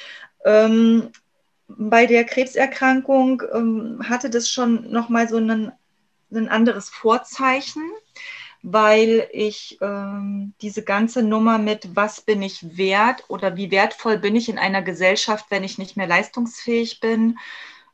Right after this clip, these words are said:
ähm, da war ich einfach schon ein ganzes Stück weiter. Ähm, das ist der eine Punkt. Der zweite Punkt, warum ich da auch immer ein bisschen vorsichtig mit bin, ähm, jetzt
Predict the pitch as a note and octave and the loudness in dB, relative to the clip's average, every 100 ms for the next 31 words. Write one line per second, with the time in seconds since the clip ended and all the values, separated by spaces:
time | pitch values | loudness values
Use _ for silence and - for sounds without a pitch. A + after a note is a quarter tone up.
0 | _ - F#3+ F#3 F#3+ F#3+ G3 G3 - _ | _ -4 -4 -2 -4 -4 -6 -8 -16 _
1 | _ _ _ - F#3 F#3 G#3 - A3+ A3+ | _ _ _ -4 0 4 4 4 0 0
2 | A3+ A3 G3+ F#3+ A3 G#3+ - F#3 F#3 F3 | -2 -2 2 2 0 -4 -6 -8 -4 -2
3 | F3 F3+ E3+ E3 F3 - - - - _ | 0 -2 -10 -10 -14 -18 -18 -18 -20 _
4 | - F#3+ G3 G3+ G#3+ - A3 E3+ A#3 C#4+ | -6 -4 0 0 0 -6 -4 0 0 0
5 | - C#4 C#4 A3 - - A3 C4 - C4+ | 0 0 0 -2 -2 0 0 -2 -2 0
6 | C4 C4 G#3+ A3 B3 B3 B3+ A#3+ A#3+ A#3 | 0 2 0 2 0 0 -2 0 2 2
7 | A3+ A#3+ A#3+ A#3+ A#3+ A#3+ A#3 A#3+ A#3 A#3+ | 2 0 -2 0 0 0 -2 -4 0 0
8 | A#3 A#3+ A#3+ A#3+ A3+ - G3+ G#3+ G#3+ G#3 | 0 2 4 4 2 -2 -4 -2 -2 -4
9 | G#3 G#3 G#3+ | -4 -8 -10